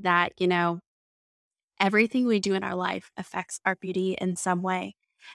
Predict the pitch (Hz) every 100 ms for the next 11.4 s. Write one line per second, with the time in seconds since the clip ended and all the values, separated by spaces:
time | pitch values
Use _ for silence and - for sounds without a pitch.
0 | _ 196 196 - 202 202 196 196 - _
1 | _ _ _ - 214 214 202 196 196 -
2 | 196 185 185 185 202 202 269 262 - 214
3 | 190 - - 196 196 196 190 196 190 190
4 | 185 190 185 - _ - - 233 240 247
5 | 302 - 302 - 247 247 254 214 214 302
6 | 254 - 202 214 226 208 - 208 - -
7 | - 208 233 247 277 247 - 208 214 233
8 | 220 208 - 226 - 202 190 220 196 185
9 | - 190 190 - 185 190 - 190 185 190
10 | 175 202 262 302 226 - 196 247 208 180
11 | - - -